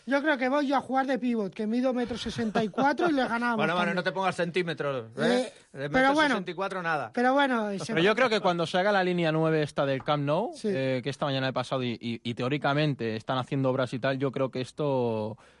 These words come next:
Speaker 3: puede mejorar la, la afluencia, porque sí que es verdad que es que, eh, para aparcar en los alrededores del Camp Nou,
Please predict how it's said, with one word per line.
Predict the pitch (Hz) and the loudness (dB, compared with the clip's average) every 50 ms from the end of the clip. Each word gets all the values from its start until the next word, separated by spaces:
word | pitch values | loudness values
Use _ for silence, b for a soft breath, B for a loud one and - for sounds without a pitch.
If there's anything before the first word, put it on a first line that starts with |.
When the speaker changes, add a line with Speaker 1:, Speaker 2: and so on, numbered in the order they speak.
| b b b _ | b b b _
Speaker 3:
puede | - 165 185 185 | 2 2 4 4
mejorar | 170 147 - 127 127 147 156 | 2 2 2 2 2 2 2
la, | 151 139 131 127 123 120 | 2 2 2 2 2 0
la | 123 123 | 0 -2
afluencia, | 120 - 127 127 151 160 - 135 117 | -2 0 0 0 0 0 -2 -2 -2
porque | 120 117 - 123 113 | -2 -4 -4 -6 -10
sí | - - | -8 -4
que | 143 160 | -4 -2
es | 147 | 0
verdad | 135 120 110 113 127 143 139 | 0 0 0 0 0 0 -2
que | - 151 135 | -2 -6 -6
es | 131 - | -6 -6
que, | - 139 123 117 110 b b b b b b b | -8 -6 -6 -6 -6 b b b b b b b
eh, | - 123 123 123 120 120 117 107 | -6 -4 -2 0 0 0 -2 -2
para | - 131 123 123 | 0 0 0 0
aparcar | 120 - 127 120 120 - 135 | 0 0 0 0 0 0 0
en | 156 170 | 2 2
los | 170 - - | 0 0 -2
alrededores | 143 131 131 123 120 127 143 151 | -2 0 2 2 2 2 2 2
del | 147 135 110 | 0 -2 -2
Camp | - 120 113 107 | -2 -2 -2 -2
Nou, | 104 110 123 156 254 | -2 -2 -2 -4 -4